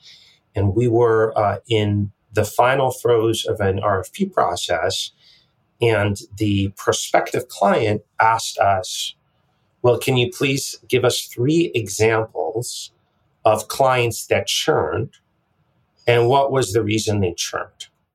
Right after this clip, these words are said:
And we have a, a channel that taps into kind of like a Slack type, Microsoft Teams type channel that taps into senior leadership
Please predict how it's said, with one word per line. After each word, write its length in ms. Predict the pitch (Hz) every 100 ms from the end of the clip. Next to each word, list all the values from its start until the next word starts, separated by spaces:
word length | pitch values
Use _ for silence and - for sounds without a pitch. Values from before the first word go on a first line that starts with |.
| _ _
And 180 | 120 120
we 120 | 143
have 260 | 143 139 135
a, 200 | 127 -
a 100 | 123
channel 720 | - - 120 117 90 - - _ _ _
that 260 | 101 98 -
taps 360 | 98 104 -
into 360 | 98 95 - -
kind 160 | 110
of 80 | 110
like 140 | 98 92
a 40 |
Slack 500 | - - 92 90 -
type, 280 | - 90 87
Microsoft 640 | 92 92 90 - 90 87 -
Teams 320 | 95 87 -
type 220 | - -
channel 500 | - 87 110 147 - - - - _
that 160 | 117 -
taps 380 | - 117 101 -
into 220 | 110 107
senior 380 | - 123 107 95
leadership 640 | 98 98 90 - 90 -